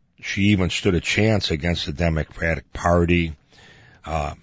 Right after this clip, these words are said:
let alone Michael Bilandic, that was already in office for a number of years.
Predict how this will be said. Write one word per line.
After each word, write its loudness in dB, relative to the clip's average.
let 2
alone 2
Michael 0
Bilandic, 2
that -4
was -2
already 0
in 4
office 2
for -4
a 2
number 0
of 0
years. 0